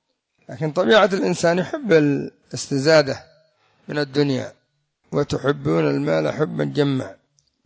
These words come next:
لكن عليك أخي المسلم أن تنظر إلى عظيم النعمة التي أنت فيها، هداك من الضلالة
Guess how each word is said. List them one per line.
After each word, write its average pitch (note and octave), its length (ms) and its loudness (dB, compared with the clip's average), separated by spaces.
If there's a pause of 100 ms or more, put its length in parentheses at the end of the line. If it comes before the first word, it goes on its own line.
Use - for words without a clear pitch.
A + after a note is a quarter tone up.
لكن C#3+ 380 -2
عليك C#3+ 420 -2
أخي C#3 420 -8
المسلم C3 640 -4 (480)
أن C#3 180 -8
تنظر C#3+ 360 -4
إلى C#3 200 0
عظيم C3+ 440 -4
النعمة C3 360 -6
التي B2+ 380 -8
أنت B2 200 -10
فيها، B2 420 -10
هداك C#3+ 320 -12
من C#3 300 -8
الضلالة C#3+ 720 -2